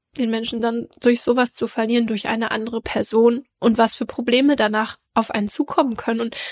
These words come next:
mit was für Menschen man sich rumschlagen muss. Und als ich mit ihr telefoniert habe und so,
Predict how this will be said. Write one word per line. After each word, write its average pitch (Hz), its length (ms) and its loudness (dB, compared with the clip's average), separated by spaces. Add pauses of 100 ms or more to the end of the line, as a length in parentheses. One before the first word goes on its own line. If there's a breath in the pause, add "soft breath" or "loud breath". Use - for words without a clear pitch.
mit 233 120 0
was 240 180 2
für 240 100 2
Menschen 233 600 2 (140)
man 226 180 0
sich 220 200 -6
rumschlagen 214 640 2
muss. 214 200 -8 (720 loud breath)
Und 240 340 4 (340)
als 233 220 0
ich 247 80 -4
mit 240 140 2
ihr 233 100 4
telefoniert 254 600 0
habe 240 180 0
und 240 160 -4
so, 254 280 0